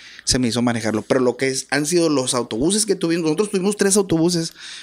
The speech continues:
los tres los piloteé así poquito. No creas que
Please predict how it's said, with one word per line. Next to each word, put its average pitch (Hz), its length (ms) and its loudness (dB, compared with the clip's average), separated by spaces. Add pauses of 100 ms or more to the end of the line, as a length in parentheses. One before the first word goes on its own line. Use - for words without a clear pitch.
los 131 280 0
tres 113 180 2
los 127 220 0
piloteé 107 480 0
así 104 260 0
poquito. 113 480 -2
No 139 160 0
creas 147 240 0
que 147 380 -2